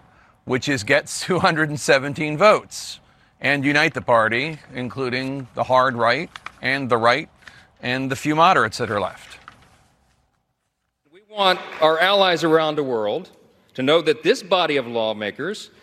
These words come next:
Speaker 2: is reporting again to our duty stations. Let the enemies of freedom around the world hear us loud and clear. The People's House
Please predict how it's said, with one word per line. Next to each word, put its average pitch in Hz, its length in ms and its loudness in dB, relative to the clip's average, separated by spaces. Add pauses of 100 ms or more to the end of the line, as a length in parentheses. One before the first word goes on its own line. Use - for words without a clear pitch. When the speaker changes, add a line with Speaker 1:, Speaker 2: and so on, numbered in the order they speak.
Speaker 2:
is 120 160 -6
reporting 185 580 0
again 151 520 0
to 160 120 -4
our 147 140 2
duty 135 260 -2
stations. 76 720 -8 (560)
Let 139 240 2
the 165 220 2
enemies 220 360 2
of 247 140 2
freedom 151 480 0
around 143 360 0
the 185 60 0
world 156 300 2
hear 185 320 -2
us 151 260 -2
loud 143 380 0
and 151 140 -6
clear. 87 420 -6 (400)
The 123 80 -8
People's 196 460 -4
House 135 600 -4